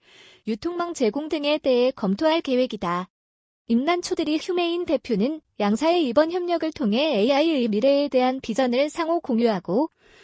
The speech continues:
글로벌 시장에서 이 비전을 실현시킬 것이라고 말했다. 이십칠 일 현지 시간 에스케이티는 엠더블유씨 이십사 전시장 내 에스케이티 부스 미팅룸에서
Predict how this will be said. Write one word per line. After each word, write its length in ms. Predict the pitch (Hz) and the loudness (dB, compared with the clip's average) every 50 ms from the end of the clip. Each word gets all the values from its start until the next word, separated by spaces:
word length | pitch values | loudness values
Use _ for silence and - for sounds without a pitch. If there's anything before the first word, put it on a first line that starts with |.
| - _ _ _ | -20 _ _ _
글로벌 480 | - 262 254 269 311 320 - 359 359 | -4 -2 0 0 0 4 4 4 4
시장에서 560 | 359 - 359 - 349 330 302 285 285 - 302 285 | 4 0 -2 -2 0 0 0 0 0 0 0 -2
이 100 | 247 233 | -2 -2
비전을 420 | - 247 220 285 302 311 311 311 | -4 -2 0 0 0 0 0 -2
실현시킬 640 | 302 - - 403 392 392 - 359 - - 339 339 | -4 -2 0 0 0 0 -2 -6 -4 -2 -4 -2
것이라고 540 | - - 277 254 - 294 254 202 180 - 214 | 0 0 0 0 0 -2 -4 -2 -2 0 0
말했다. 640 | 220 202 196 220 220 - _ - 175 170 175 180 - _ _ _ _ _ _ _ _ _ _ _ _ _ _ - - - - - - _ _ _ _ _ | 0 2 0 0 -4 -4 _ -4 -2 -2 -2 -6 -10 _ _ _ _ _ _ _ _ _ _ _ _ _ _ -20 -20 -20 -20 -20 -20 _ _ _ _ _
이십칠 500 | - 220 214 - 330 - - - 330 220 | -6 -4 -2 -4 -6 -6 -6 -8 -6 -4
일 240 | 175 202 269 320 330 _ _ _ | -2 -2 -2 -4 -6 _ _ _
현지 320 | _ - 381 370 370 392 370 | _ -4 -4 0 2 2 2
시간 480 | - - 254 - 233 247 285 302 302 _ _ _ - | 2 0 -2 0 -2 -2 -2 -4 -12 _ _ _ -2
에스케이티는 840 | 220 220 220 - - - 339 330 320 - - 330 320 311 311 320 320 | -2 -2 -2 -2 -6 -4 -4 -4 -4 -4 -6 -6 -4 -4 -4 -2 -2
엠더블유씨 760 | 226 202 220 220 277 277 285 294 247 254 233 - - 320 320 277 | -2 0 2 0 0 0 0 -2 0 -2 -2 -2 -2 -2 0 0
이십사 380 | 214 196 - 302 - - 330 302 | -2 -2 -4 -4 -2 0 -2 0
전시장 560 | - 269 240 233 - 254 - 269 269 254 240 | 0 0 -2 -2 -2 -2 0 0 0 0 0
내 160 | 208 226 233 | 0 0 0
에스케이티 540 | 202 208 - - - 339 320 320 - - 339 | 0 -2 -4 -4 -4 -4 -4 -2 -2 -4 -4
부스 280 | - - 240 - - 262 | -2 -2 -4 -4 -4 -4
미팅룸에서 920 | 247 208 208 - - 285 277 269 269 240 208 156 - - 269 302 330 | -4 -6 -4 -4 -4 -4 -4 -2 -2 -2 -2 -2 -2 0 0 0 0